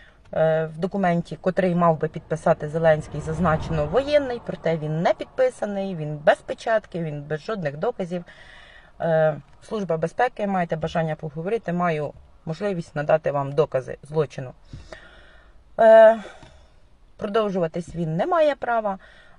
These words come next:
е, мала бути створена ставка, все мало перейти на, е, воєнні рейки, чогось цього немає,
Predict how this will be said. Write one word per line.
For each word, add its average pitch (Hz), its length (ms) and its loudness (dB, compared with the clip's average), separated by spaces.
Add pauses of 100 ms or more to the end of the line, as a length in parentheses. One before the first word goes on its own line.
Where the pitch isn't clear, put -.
(140)
е, 165 200 4
мала 202 280 2
бути 156 260 -8
створена 165 500 -6
ставка, 233 600 2 (300)
все - 180 -4
мало 190 320 0
перейти 170 600 -4
на, 170 480 0 (340)
е, - 180 -8
воєнні 160 680 -4 (100)
рейки, 226 480 0
чогось 240 360 -2
цього 156 280 -6
немає, 220 580 -2